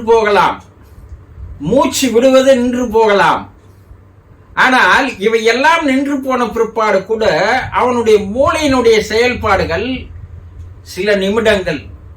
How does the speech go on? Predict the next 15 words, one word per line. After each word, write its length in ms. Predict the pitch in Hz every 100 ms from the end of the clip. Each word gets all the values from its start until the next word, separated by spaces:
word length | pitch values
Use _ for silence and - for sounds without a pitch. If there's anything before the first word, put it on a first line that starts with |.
| - - - - - - - - -
ஒரு 220 | 165 180 160
இருபது, 420 | 190 240 233 233
முப்பது 380 | 180 185 185 180
நிமிடங்கள் 600 | 170 185 208 214 170 170 220 -
அந்த 240 | 185 180 160
மூளையினுடைய 680 | 190 254 240 208 190 180 165
செயல் 380 | - 185 214 208
மட்டும் 460 | 175 160 143 151 202 214 208 - - -
செயல்பட்டு 640 | 175 208 240 196 202 190 185
கொண்டே 380 | 185 180 196 208 196
இருக்கிறது 480 | 180 - 165 160 170
என்பதை 420 | 156 143 143 180 214 208 - - - -
இன்றைய 360 | 156 214 220 196
விஞ்ஞானிகள் 680 | 170 190 233 226 180 160 196 -
கண்டுபிடித்திருக்கிறார்கள். 1160 | 180 180 170 151 - 127 113 107 101 95 -